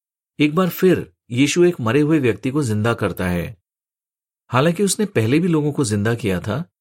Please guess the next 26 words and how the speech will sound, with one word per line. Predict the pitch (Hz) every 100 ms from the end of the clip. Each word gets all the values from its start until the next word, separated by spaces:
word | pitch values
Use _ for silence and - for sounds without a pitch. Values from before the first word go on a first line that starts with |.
| _ _ _ -
पर | 135
यह | 110 190
चमत्कार | 180 123 104 101 110 139 -
एकदम | 113 160 127
हटकर | 104 - 120
था। | 101 87 - _ _ _ _ _ _ _ _ _ _ _ _ -
इस | 156
बार | 196
उसने | 190 175 196
अपने | - 180 170
जिगरी | 117 120 160
दोस्त | 135 131 123
को | 113
जिंदा | 98 98 95
किया | 90 87 78 - _ _ _ _ _ -
और | 135
हालात | 113 117 127 156 170
भी | 156
बिल्कुल | 175 120 117 151
अलग | - 101 104 104
थे। | 85 - _ _ _ _ _ _ _
खुशखबरी | - 139 160 156 196
की | 208
किताब | 156 147 143
में | 156 139
दर्ज | 123 127 135